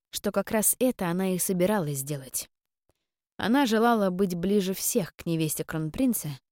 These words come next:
и я на интуитивном уровне ощущала, что Алора была намерена начать меня вытеснять.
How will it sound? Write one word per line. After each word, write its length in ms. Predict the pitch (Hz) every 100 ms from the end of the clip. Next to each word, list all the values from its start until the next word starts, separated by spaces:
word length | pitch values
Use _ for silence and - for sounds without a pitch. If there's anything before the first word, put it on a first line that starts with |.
| _ _ _ _
и 120 | 208
я 200 | 208 247
на 220 | 196 190
интуитивном 760 | 202 190 226 220 - 190 175 220
уровне 340 | 262 175 170
ощущала, 600 | 170 - 175 240 220 160 - _ _ _
что 300 | - - 202
Алора 320 | 190 214 208
была 240 | 190 190 190
намерена 460 | 185 190 190 185
начать 400 | 180 175 - 185
меня 260 | 180 175 180
вытеснять. 680 | 175 - 185 - 135 - -